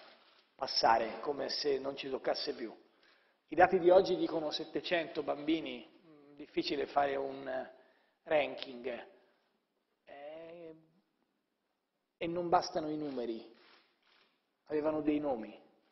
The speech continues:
avevano delle storie, avevano dei giocattoli, avevano delle famiglie che li aspettavano.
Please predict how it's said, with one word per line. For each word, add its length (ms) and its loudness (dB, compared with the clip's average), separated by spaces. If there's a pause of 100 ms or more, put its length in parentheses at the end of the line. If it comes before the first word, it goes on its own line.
(880)
avevano 340 0
delle 220 -2
storie, 480 2
avevano 320 -8
dei 160 -4
giocattoli, 600 -2
avevano 420 -10
delle 200 -4
famiglie 380 -2
che 100 -4
li 140 -4
aspettavano. 640 -6